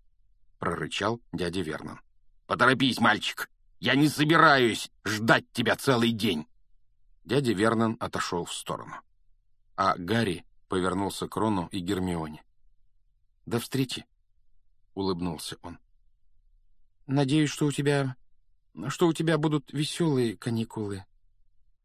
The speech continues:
неуверенно выдавила Гермиона, явно пораженная нелюбезностью дяди Вернона. «О, не сомневайтесь!» воскликнул Гарри.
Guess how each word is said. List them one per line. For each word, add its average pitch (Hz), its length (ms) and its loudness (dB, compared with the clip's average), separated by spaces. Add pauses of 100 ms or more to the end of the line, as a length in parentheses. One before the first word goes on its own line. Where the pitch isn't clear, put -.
(120)
неуверенно 95 640 0
выдавила 92 440 -2
Гермиона, 95 520 0
явно 101 440 -2
пораженная 95 680 -2
нелюбезностью 95 920 -4
дяди 87 300 -4
Вернона. 82 560 -8 (640)
«О, 214 440 2 (340)
не 151 120 2
сомневайтесь!» 127 920 2 (380)
воскликнул 87 520 -6
Гарри. 80 340 -10